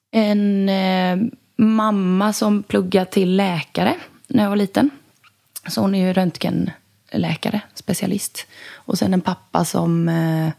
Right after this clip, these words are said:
var arkitekt men som inte passade på kontor. Så han blev snickare istället. Eh, och så min, eh, lilla syster då, som är två år yngre. Eh, och, eh, ja, min skuggmanager och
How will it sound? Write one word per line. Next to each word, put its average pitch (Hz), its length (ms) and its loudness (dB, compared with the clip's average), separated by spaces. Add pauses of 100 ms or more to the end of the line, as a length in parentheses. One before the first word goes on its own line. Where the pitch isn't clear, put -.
(560)
var 175 120 0
arkitekt - 640 -2
men 185 180 2
som 180 160 0
inte 165 160 0
passade 170 380 -4
på 170 380 -2 (320)
kontor. 202 560 0 (560)
Så - 160 -6
han 175 140 0
blev 175 120 0
snickare - 380 0
istället. - 520 -4 (960)
Eh, 170 320 -2
och 180 140 -2
så 180 140 0
min, 165 300 2
eh, 160 100 0
lilla 165 240 0
syster - 260 -2
då, - 140 2
som - 220 0
är - 240 -4
två - 220 -4
år 170 120 0
yngre. 180 240 0 (800)
Eh, 175 100 -14 (1200)
och, - 480 -4
eh, 165 460 -2
ja, 185 160 4
min 185 160 2
skuggmanager 170 920 0
och 165 380 0